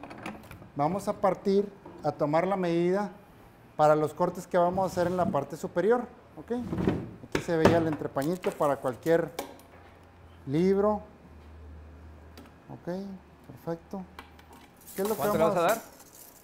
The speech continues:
Speaker 1: Eh, ahorita lo voy a checar. Podría ser alrededor de nueve centímetros, hacer un corte
Speaker 2: Ok.
Speaker 1: igual y, sí, a nueve centímetros. Lo vamos a dejar,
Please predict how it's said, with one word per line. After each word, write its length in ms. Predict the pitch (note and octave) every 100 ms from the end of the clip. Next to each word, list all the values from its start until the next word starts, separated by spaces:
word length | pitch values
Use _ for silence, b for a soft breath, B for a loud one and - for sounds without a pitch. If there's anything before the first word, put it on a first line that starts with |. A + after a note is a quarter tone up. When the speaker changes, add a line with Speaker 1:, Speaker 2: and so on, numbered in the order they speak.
| -
Speaker 1:
Eh, 360 | F3+ F#3+ F#3+ F#3+
ahorita 280 | F#3+ G3
lo 100 | A#3
voy 220 | A3 A3 A3+
a 60 |
checar. 500 | A3 F#3+ D#3 C#3+ C#3+ - - - - - -
Podría 380 | D3 D#3 F#3+
ser 720 | F#3+ F#3+ F#3 F#3+ G3 F3+ C3+ G#2 - - - - - - - -
alrededor 440 | C3 C3+ C#3+ D#3+
de 420 | E3+ F3+ D#3+ A#2 A2 - - - - - - -
nueve 320 | D3+ F3+ G#3+
centímetros, 840 | G#3+ E3+ F#3+ F#3 G#3+ B3+ C4 -
hacer 280 | F3 F#3 F3+ F3 - - -
un 120 | D#3+ D#3
corte 320 | F#3 - F#3
Speaker 2:
Ok. 40 |
Speaker 1:
igual 220 | F3 G3
y, 520 | G#3 G#3+ G#3+ G#3+ A3 G3+ B B -
sí, 180 | A3 A#3
a 60 |
nueve 260 | G#3+ A3 A3+
centímetros. 680 | A3 E3+ D#3+ D#3+ D3 D3 C#3
Lo 120 | D3
vamos 240 | D#3+ F3
a 40 | F3
dejar, 420 | D3+ G3 A3+ A3+